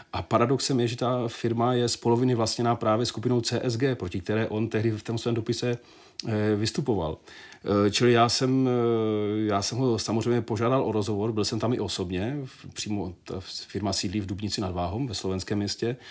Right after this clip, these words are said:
eh, kdy jsme zašli do Z V S se štábem a, eh, ve vrátnici si poprosili, mm, o vyvolání přes telefon. Eh, tehdy pan Ušák ale mi do telefonu sdělil, že se nechce vůbec k věci vyjadřovat, ostatně to i v reportáži vidět.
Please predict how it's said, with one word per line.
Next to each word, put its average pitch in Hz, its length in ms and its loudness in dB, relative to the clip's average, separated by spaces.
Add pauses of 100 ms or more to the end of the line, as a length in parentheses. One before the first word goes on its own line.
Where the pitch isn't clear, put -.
(500)
eh, 104 260 0
kdy 98 160 -2
jsme 110 280 -2
zašli 104 320 -2
do 101 160 2
Z 98 160 -2
V 104 160 0
S 104 160 -4
se 98 140 -2
štábem 110 540 0
a, 90 180 -4 (120)
eh, - 20 -10 (220)
ve 92 120 -8
vrátnici 101 460 -2
si 98 500 -2 (600)
poprosili, 98 720 -2
mm, 95 200 -6
o 95 120 -8
vyvolání 98 400 -2
přes 98 200 -6
telefon. 110 440 -4 (600)
Eh, 92 40 -6
tehdy 107 240 0
pan 110 180 0
Ušák - 340 -4
ale 98 360 -2 (220)
mi 107 100 -4
do 104 100 0
telefonu 101 360 -4
sdělil, 95 380 -2
že 98 100 -4
se 107 120 -2
nechce 95 280 -2
vůbec 92 220 -2
k 101 40 -8
věci 104 220 -4
vyjadřovat, 98 680 -2
ostatně 90 420 -8
to - 180 -10
i - 40 -8
v 90 60 -10
reportáži 92 540 -6
vidět. 95 380 -4